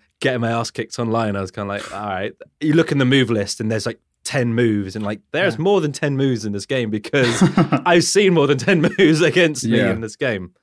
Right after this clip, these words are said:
Speaker 1: Um, so yeah, it's like, I fe-, I, I got the impression that this is for people that love fighting games, and that is awesome, but it's not, I'm, I'm, that's not me.
Speaker 2: Mm-hmm.
Speaker 1: I'm,
Speaker 3: Yeah.
Speaker 1: I'm very much
Speaker 3: No,
Speaker 1: casual.
Speaker 3: I will, I will agree with you. This game is not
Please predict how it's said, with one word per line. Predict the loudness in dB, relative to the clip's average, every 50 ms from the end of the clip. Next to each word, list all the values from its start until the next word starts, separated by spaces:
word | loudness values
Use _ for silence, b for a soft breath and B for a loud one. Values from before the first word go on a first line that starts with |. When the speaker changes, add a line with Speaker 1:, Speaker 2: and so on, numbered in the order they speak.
| _ _ _ _ _
Speaker 1:
Um, | -2 0 0 2 2 0 0 -2 -4 -6 _ _ _ _ _ _ _ _ _ _ _ _ _ _ _ _ _ _ _ _ _ _ _ _ _
so | 0 4
yeah, | 4 6 6 4
it's | 4 2
like, | 0 0 -2 B B B
I | B -4
fe-, | -2 -2 -2 0
I, | 0 -2 -2 -4 -10 -10 -4 0 0
I | 2
got | 2 2 2
the | 0
impression | 0 0 -2 -4 -4 -4 -6
that | -4
this | -4 -4 -2 -4
is | -6 -6
for | -4 -2 -2 0 0 0 -2
people | -4 -6 -6 -6 -4
that | -4 -4
love | -4 -4 -4 -6
fighting | -6 -6 -8 -8 -8 -8
games, | -10 -10 -10 -10 -12 -14 -12
and | -10 -8 -8
that | -6 -8
is | -8 -10 -12 _ _ _ _ _ _ _ -4
awesome, | -4 -2 -2 -4 -6 -8 -8 -8 -10 -14 -16 _ _ _ _ _ _
but | -14 -14
it's | -14 -14 -12
not, | -12 -12 -12 -12 _ _ _ _ _ _ -12 -10 -8 -6
I'm, | -4 -4 -4 -4
I'm, | -4 -4 -6 -6 -8 -10 -10 -10
that's | -10 -8 -8 -8
not | -8 -10 -8
me. | -8 -10 -10 -10 -6 -4
Speaker 2:
Mm-hmm. | -4 -4 -2 -2 -2
Speaker 1:
I'm, | 0 2
Speaker 3:
Yeah. | 2 2 2 0 -4
Speaker 1:
I'm | -6 -6
very | -4 -2
much | -2 -2 0
Speaker 3:
No, | 0 2 2 2 2
Speaker 1:
casual. | 0 -2 -6 -14 _ _ 0
Speaker 3:
I | 2 4
will, | 4 4 4 2
I | 2 2
will | 4 4
agree | 2 2 2 2 2
with | 2 0 0
you. | -4 -6 -8 -4 -2
This | 0 0 0
game | 2 2 2 4 4 2
is | 2 0
not | 0 0 0 0 -2 -6 _